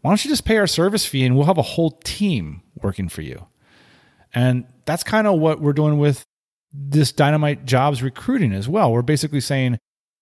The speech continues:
Do you really wanna go hire an H R department and how many H R people are you gonna need to have to duplicate what we can do with the whole team over here?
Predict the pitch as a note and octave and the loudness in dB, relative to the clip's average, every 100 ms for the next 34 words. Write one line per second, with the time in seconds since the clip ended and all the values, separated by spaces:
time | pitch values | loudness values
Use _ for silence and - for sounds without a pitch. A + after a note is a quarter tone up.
0 | _ _ - E3+ G3+ B3+ A#3+ A3+ A3 F3 | _ _ -8 -2 0 4 4 6 4 4
1 | G#3 G3+ D3+ D#3 D#3 C#3+ E3 - F#3+ F#3+ | 4 4 2 0 0 0 0 0 -2 0
2 | G#3+ G#3 _ _ _ _ _ _ - D3 | -4 -6 _ _ _ _ _ _ 0 2
3 | C#3+ C#3 - - - A#3 A#3+ A#3 G3+ E3 | 2 0 -8 -8 0 2 4 2 2 2
4 | E3 D#3+ G#3 - C#3+ C3 B2+ C3 D3 C#3 | 4 2 2 -2 -4 -2 -2 0 0 0
5 | B2 - F3 G3+ C#3+ A2+ A2 - B2 C#3+ | -2 -4 -2 2 2 2 -2 -2 -2 0
6 | E3 D#3+ - C#3 C3 - B2+ A#2 C3 F3+ | 0 -2 0 0 0 -2 -2 0 2 2
7 | - C3+ A#2 A2+ G#2+ A2 A2 - F#3+ F3+ | 2 2 2 2 0 -2 -4 -2 0 0
8 | F#2 E2 F2 - | 0 -4 -10 -14